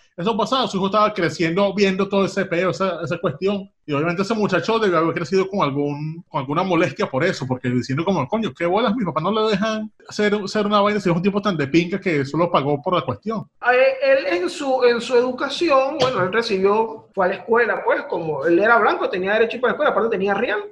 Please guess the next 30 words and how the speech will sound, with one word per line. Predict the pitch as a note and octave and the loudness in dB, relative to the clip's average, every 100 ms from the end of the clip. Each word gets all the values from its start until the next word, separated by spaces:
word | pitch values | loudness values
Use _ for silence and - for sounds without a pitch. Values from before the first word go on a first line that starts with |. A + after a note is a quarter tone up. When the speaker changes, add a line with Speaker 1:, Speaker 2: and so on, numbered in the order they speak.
| - | -4
Speaker 1:
Sí, | B3 | -2
fue | - F3 | 2 2
a | |
la | G#3+ | 2
universidad, | A3 G3+ G#3+ G3+ F3+ | 2 2 2 2 2
Speaker 2:
Eh, | |
Speaker 1:
tengo | E3+ G3 | 2 -2
entendido, | D3+ D#3 F3+ | -4 -4 -2
Universidad | D3 C3+ C#3 D#3+ | -2 -4 -2 -2
de | F#3+ | -2
Caracas. | C#3+ E3 D#3+ A2 - - - | -2 -2 -4 -14 -20 -20 -18
Speaker 2:
Sí, | - C#4+ C4+ C4+ | -8 -6 -2 0
entiendo | C4+ C4 F4 F4 G4 | 0 2 0 0 -4
que | E4 | -6
el | |
sistema | C4+ B3 - D4 C4 A#3+ | -6 -8 -6 -4 2 2
de | A#3+ | 4
la | A#3 | 0
llamada | A#3 D4 | 0 -4
Universidad | D4 C4 A#3+ B3 C#4 | -2 -2 0 0 0
de | C4+ | 0
Caracas | A3 A3 A3 A3 G#3 | 2 2 2 0 -2
en | G#3+ | -2
ese | A#3+ - D4 | -6 -8 -10
momento | C#4 A#3 G3 F3 G3+ G3 | -8 -6 -6 -8 -8 -2
era | B3 - C#4 | 0 0 0
que | B3+ | 0
tenía, | A#3+ C4+ B3+ A3+ A#3 - - - _ | -2 -2 -4 -6 -8 -16 -20 -20 _
tú | B3+ | 2
entras, | B3+ C4+ | 4 2